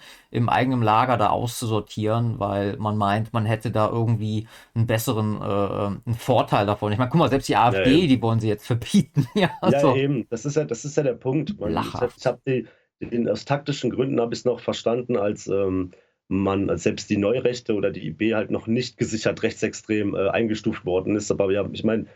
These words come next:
Speaker 2: äh, mittlerweile ist sie's und, ähm, man kann halt nicht noch rechtsextremer werden, ne? Ich mein,
Speaker 1: Mhm.
Speaker 2: jetzt kann man sagen, ja gut, ähm, man will sich trotzdem halt das schärfere Profil behalten, weil man halt einfach mit Nationalismus, ähm, oder dergleichen halt nichts mehr zu tun hat, sondern wirklich einfach nur,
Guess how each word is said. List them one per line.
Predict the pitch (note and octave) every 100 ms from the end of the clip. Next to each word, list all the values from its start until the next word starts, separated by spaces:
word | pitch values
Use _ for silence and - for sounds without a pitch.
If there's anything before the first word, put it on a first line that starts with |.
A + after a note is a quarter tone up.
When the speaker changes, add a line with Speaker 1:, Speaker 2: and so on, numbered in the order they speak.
| _ _ G#2
Speaker 2:
äh, | G2+ - G#2
mittlerweile | A2 A2 - G#2+
ist | A2+ B2
sie's | - A#2+ A2+
und, | G#2+ A2+ G#2+
ähm, | G2+ G#2+ G#2 -
man | G2+
kann | G2+ B2+ D#3+
halt | -
nicht | A#2 A#2
noch | A2
rechtsextremer | A2+ A2+ - - - A2+ G#2 F#2
werden, | G2 G#2+ F2
ne? | E2+ G#2+
Ich | -
mein, | F#2
Speaker 1:
Mhm. | F#2 G2 A2 - -
Speaker 2:
jetzt | -
kann | B2+
man | A2+ G#2
sagen, | G#2+ A2 G#2+
ja | F2+
gut, | G2+ A#2 -
ähm, | E2 F#2+ G2 G2 E2+
man | D#2 F2+ F#2
will | G2 F#2+
sich | - G2 -
trotzdem | - A2+ B2+
halt | A2+ A2+
das | G2+
schärfere | G#2 G#2 G#2
Profil | - G#2+ - A2
behalten, | F#2 F#2+ F#2+ G2
weil | G2+
man | G2
halt | F#2
einfach | - F#2 F#2+
mit | F#2 E2+
Nationalismus, | G2 F2+ - F#2+ A#2+ - B2 A2 G2+
ähm, | A2 A2 G#2+ - - - - _
oder | - A#2+
dergleichen | A#2 G2+ G2+ A2+ - A2
halt | G2
nichts | A2+ A2+
mehr | G2
zu | F2+
tun | - C3+
hat, | C3 -
sondern | G2 F#2+
wirklich | G#2+ G#2
einfach | G2 A2+
nur, | A2+ G#2+ G#2